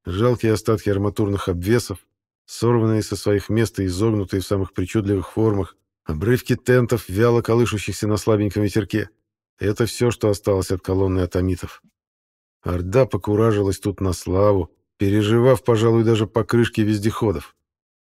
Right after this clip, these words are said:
«Это чё ж тут случилось-то?» Заворожённый увиденным и зрелищем охнул батя.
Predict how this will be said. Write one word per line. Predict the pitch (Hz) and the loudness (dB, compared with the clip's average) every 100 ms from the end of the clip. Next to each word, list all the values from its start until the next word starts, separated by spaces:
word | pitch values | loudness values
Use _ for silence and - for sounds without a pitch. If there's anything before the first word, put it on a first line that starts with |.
| _ _ _ _ | _ _ _ _
«Это | - 131 147 | 0 2 2
чё | - 175 | 2 2
ж | 156 | 2
тут | 170 - | 0 0
случилось-то?» | 180 170 196 151 - 92 - _ _ _ _ _ _ | 0 2 2 2 0 -8 -10 _ _ _ _ _ _
Заворожённый | 87 82 82 85 87 98 98 101 | -12 -8 -6 -6 -2 -2 0 0
увиденным | 98 110 104 101 | 2 2 2 2
и | 95 | 0
зрелищем | 95 113 110 - 98 | 2 2 0 0 0
охнул | 104 - 98 | 0 0 -2
батя. | 95 107 - | 2 2 0